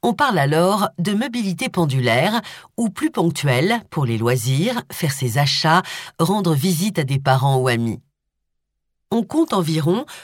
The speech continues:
cent soixante-dix-sept millions de déplacements chaque jour en France,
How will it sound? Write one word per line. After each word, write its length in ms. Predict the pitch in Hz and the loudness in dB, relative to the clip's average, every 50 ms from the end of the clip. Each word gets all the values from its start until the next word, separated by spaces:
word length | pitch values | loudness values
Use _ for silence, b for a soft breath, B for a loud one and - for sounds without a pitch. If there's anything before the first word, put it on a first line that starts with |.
| B B | B B
cent 280 | - - - 285 320 330 | -10 -8 -4 -4 -4 -2
soixante-dix-sept 720 | - 302 262 - 254 233 214 202 190 - - 208 - - | -2 -4 -4 -2 -2 -2 -2 -2 -4 -4 -6 -6 -2 0
millions 400 | 196 185 185 175 170 208 262 294 | 0 2 2 2 0 -2 -2 -2
de 120 | 208 185 | 0 0
déplacements 640 | 156 143 196 233 233 208 185 170 - - 165 143 139 | 0 0 -2 -2 -2 -2 -2 -2 -2 -2 -2 0 0
chaque 280 | - - 208 190 160 | 0 0 0 -2 0
jour 240 | 147 - 180 190 160 | 0 0 0 0 0
en 100 | 143 120 | 0 -2
France, 560 | 117 - - - 127 139 180 233 233 - - | -2 -4 -2 0 0 2 2 -2 -4 -4 -6